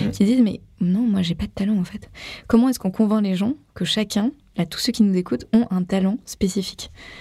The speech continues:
Speaker 2: Comment est-ce qu'on, pour-, comment est-ce qu'on leur dit ça, en fait ? Et comment on les aide après à trouver leur talent ?
Speaker 1: Mais déjà, il faut s'en convaincre soi-même.
Speaker 2: Ouais, c'est ça qui est
Speaker 1: C'est
Speaker 2: plus dur.
Speaker 1: en étant convaincu qu'on devient convaincant. Il y a,
Speaker 2: Mm.
Speaker 1: c'est pas, c'est,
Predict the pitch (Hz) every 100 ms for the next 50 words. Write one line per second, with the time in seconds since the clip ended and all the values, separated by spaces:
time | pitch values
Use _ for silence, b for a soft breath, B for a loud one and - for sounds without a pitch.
0 | B B B - - 220 - 208 185 180
1 | - - 226 240 202 185 175 - 180 -
2 | - - 208 220 175 208 208 190 202 185
3 | - 190 185 185 180 - - _ - -
4 | 92 98 107 98 - - 98 101 - 98
5 | 104 127 B B - 214 190 180 247 202
6 | - 180 208 208 101 104 104 107 104 107
7 | 107 127 98 101 95 98 104 98 101 110
8 | 101 95 80 80 - 110 95 95